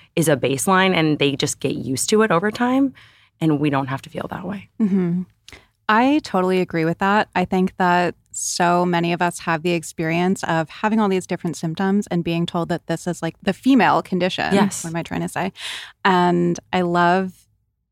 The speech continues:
Speaker 2: people who have gone through it themselves. And I think they make the best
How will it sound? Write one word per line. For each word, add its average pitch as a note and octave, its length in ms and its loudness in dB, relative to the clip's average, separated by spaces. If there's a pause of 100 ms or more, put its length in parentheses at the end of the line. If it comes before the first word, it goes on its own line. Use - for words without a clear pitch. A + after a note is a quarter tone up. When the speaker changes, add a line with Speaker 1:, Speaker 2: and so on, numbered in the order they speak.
(360)
Speaker 2:
people F3+ 440 2
who F3+ 240 0
have D#3+ 220 -4
gone E3+ 360 0
through F3+ 200 0
it E3 120 -4
themselves. F3 840 0 (560)
And E3+ 640 0 (180)
I F3 100 4
think F3+ 300 -2
they E3 460 0
make E3 340 -4
the E3+ 100 -2
best - 500 -6